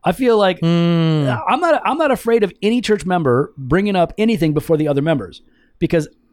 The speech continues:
Speaker 1: I think our church is healthy enough to know truth from error and opinion versus fact.
Speaker 2: Yep.
Speaker 1: So if somebody were to bring something up, like, if somebody were to,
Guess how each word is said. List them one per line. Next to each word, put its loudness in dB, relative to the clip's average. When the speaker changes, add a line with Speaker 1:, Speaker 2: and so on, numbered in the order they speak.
Speaker 1:
I -2
think -2
our 2
church -2
is -6
healthy -2
enough 0
to -2
know 0
truth 0
from -4
error -4
and 2
opinion 0
versus -4
fact. -10
Speaker 2:
Yep. -2
Speaker 1:
So -2
if 0
somebody -2
were 0
to 0
bring -2
something -4
up, -4
like, -4
if -6
somebody -2
were -2
to, -6